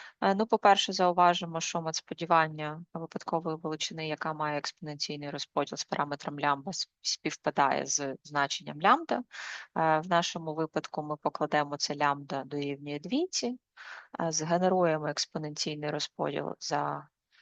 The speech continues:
е, використовуючи stats кра-, крапочка експон. Так, а тут тепер треба передати лямбду. А, далі, е,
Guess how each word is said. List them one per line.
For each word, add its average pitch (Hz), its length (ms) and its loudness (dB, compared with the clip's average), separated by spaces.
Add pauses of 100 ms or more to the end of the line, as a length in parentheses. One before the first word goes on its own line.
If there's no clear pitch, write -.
(320)
е, 147 260 -4 (220)
використовуючи 156 880 -2
stats - 680 4
кра-, 156 200 0 (120)
крапочка - 600 0
експон. - 500 6 (840)
Так, - 420 -2 (100)
а 175 180 -4
тут 185 240 -8
тепер - 280 -4
треба 165 360 2
передати 151 640 2
лямбду. 254 500 4 (880)
А, 175 440 2
далі, 180 640 6 (140)
е, 156 200 -6